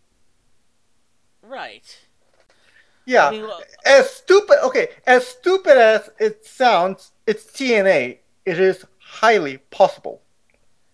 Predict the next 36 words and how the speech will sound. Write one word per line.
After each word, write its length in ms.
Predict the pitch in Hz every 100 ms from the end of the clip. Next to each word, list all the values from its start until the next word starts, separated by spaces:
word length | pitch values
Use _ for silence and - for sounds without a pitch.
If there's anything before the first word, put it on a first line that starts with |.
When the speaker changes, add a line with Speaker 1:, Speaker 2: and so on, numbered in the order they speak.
| _
Speaker 1:
Yeah, 220 | 214 214 196
that's 140 | 202
the 100 | 196
problem. 380 | - 208 202 180
Is 80 | 156
like, 120 | 160 170 175
with 140 | 175
T 180 | - 208
N 100 | 196
A, 240 | 190 175 -
anything 380 | 180 180 170 160
is 100 | 147
possible, 500 | 165 151 147 135 135
and 100 | 135
I'm 140 | 135
like, 240 | 139 135 _ _
<sighs> 160 | _ _
"Why 160 | 160
did 80 | 156
I 80 | 151
even, 240 | 147 135 123
why 140 | 156 156
did 120 | 147
I 60 |
even 180 | 135 127
speak 360 | - _ 120 135
up?" 200 | 123 _ _ _ _ _ _ _ _ _ _ _ _ _ _ - -
Speaker 2:
Just 200 | - -
look 120 | 185
at 120 | 180 -
Eric 300 | 175 180 175
Young 180 | 175 185
and 100 | 185
O 100 | 190
D 120 | 208
B. 300 | 247 220 -